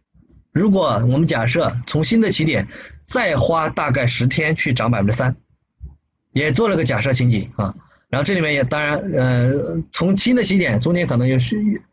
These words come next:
里面包含了休息五个交易日，然后休息了五个交易日之后，行情再度重启，然后花了百-，花了这个五天去涨百分之三，然后涨到二点六零三。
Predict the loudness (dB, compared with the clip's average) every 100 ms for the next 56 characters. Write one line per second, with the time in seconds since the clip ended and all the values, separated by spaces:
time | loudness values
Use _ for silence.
0 | _ _ _ 0 2 2 0 0 0 2
1 | 0 0 0 2 2 2 2 2 0 -4
2 | -14 _ -2 0 0 2 0 0 0 0
3 | 0 0 2 2 0 0 0 0 2 0
4 | -2 _ -4 -2 0 -4 -6 _ _ -2
5 | 0 0 2 0 -4 _ -2 0 0 0
6 | 0 0 0 0 2 0 0 0 0 0
7 | 2 2 0 0 -4 -6 _ -2 0 0
8 | 0 0 0 0 0 0 0 -2